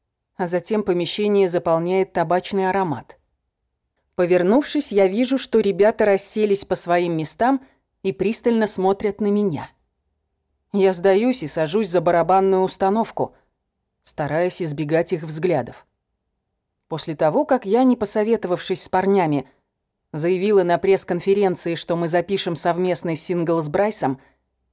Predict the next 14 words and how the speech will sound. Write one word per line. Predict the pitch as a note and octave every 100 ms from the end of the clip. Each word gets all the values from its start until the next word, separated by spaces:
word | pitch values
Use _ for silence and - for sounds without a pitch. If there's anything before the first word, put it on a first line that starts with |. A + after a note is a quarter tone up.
| _
между | E3 E3 D#3
нами | F3 G#3 A3+
будто | F#3+ G#3+ - G3+
пробежала | G3+ F#3 F3+ G3 G3+ G3+
черная | - G3+ G3 G3 F#3+
кошка. | - D#3 - B2 - _ _ _ _ _ _ _ _ _ -
Они | F3+ F3 E3
думают, | F3+ G3 F#3+ F#3
что | - F#3
я | F3 E3
поставила | F3 - G3 F#3+ F#3+
себя | F3 G#3+ E3 F#3+
выше | F3+ G#3 - C4+
них. | C4+ - -